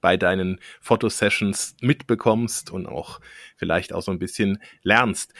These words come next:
Du hast es gerade erzählt, bist in Italien geboren, die Kindheit in Italien und in Deutschland verbracht, später dann in die Schweiz gezogen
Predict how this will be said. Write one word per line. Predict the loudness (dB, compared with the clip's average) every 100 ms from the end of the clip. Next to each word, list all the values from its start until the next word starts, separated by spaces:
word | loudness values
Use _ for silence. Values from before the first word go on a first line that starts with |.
| 2
Du | 4
hast | 4
es | 0
gerade | 2 2
erzählt, | 2 2 2 2 0
bist | -4 -2
in | 0
Italien | 2 4 4 4
geboren, | 4 6 8 8 6 2
die | -2
Kindheit | 0 2 6 6 6 4
in | 0 2
Italien | 4 4 4 2 2
und | 0
in | 2
Deutschland | 4 4 2 -2 2
verbracht, | 2 4 2 2 -6 -20 -16
später | -6 6 6 8 8
dann | 8 6
in | 2 4
die | 2
Schweiz | 0 4 6 4 -2 -2
gezogen | -2 2 2 2 -2